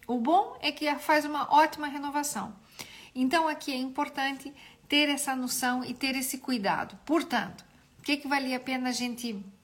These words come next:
pensar aqui? Fazer uma boa esfoliação na pele é um primeiro processo pra tomar sol.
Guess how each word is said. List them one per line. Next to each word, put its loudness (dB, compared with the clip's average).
pensar 6
aqui? -6
Fazer -4
uma 0
boa 0
esfoliação -8
na -12
pele -6
é 2
um -2
primeiro -2
processo -4
pra 2
tomar -6
sol. -8